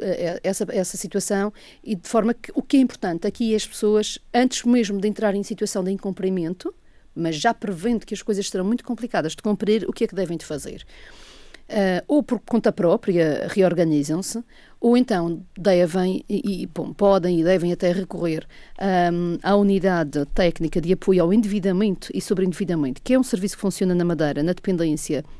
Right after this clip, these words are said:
do Serviço do Consumidor, que está no chapéu do Instituto de Administração da Saúde, mas que o que é importante é que integra uma rede nacional,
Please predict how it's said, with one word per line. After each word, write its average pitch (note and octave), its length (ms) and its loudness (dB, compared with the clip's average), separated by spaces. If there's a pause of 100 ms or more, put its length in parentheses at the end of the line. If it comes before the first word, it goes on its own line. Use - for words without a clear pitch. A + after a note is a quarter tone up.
(580)
do G3 120 2
Serviço E3+ 300 -2
do F#3 80 -2
Consumidor, G3 500 2
que - 140 -16
está F3+ 160 -2
no E3+ 80 -2
chapéu F3 420 2
do D#3+ 140 -4
Instituto E3 540 -4
de F3+ 160 0
Administração F3 600 -2
da E3+ 80 -6
Saúde, G3 480 2 (380)
mas A#3+ 140 4
que - 100 -10
o - 20 -8
que B3+ 120 -2
é - 20 4
importante A3+ 320 -2
é - 20 -6
que - 120 -4
integra G3+ 280 -2
uma G3 120 0
rede E3+ 180 -4
nacional, F3 560 -6